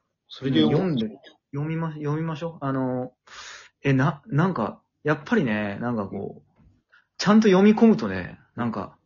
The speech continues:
Speaker 2: なんでこんなこと考え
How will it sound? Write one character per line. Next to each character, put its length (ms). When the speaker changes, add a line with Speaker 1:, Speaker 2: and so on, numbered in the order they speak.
Speaker 2:
な 160
ん 100
で 100
こ 160
ん 60
な 80
こ 80
と 100
考 120
え 80